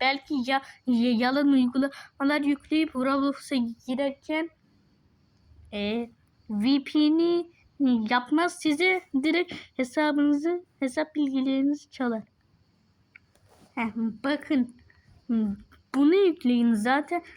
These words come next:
Avast Mobile Secret diye bir z-, z-, uygulamam var. Onun, o, o da hem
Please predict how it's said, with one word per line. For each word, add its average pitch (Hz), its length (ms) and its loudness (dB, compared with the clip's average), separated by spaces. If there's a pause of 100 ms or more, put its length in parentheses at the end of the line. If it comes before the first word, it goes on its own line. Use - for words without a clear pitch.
(160)
Avast 330 600 0
Mobile 320 440 2
Secret 320 920 -6
diye 311 260 0
bir 311 180 -2 (420)
z-, 233 340 -6
z-, 202 200 -10
uygulamam 311 760 0
var. 285 240 0 (760)
Onun, 302 540 0 (460)
o, - 260 -4
o 254 120 0
da 339 60 0
hem 339 380 -2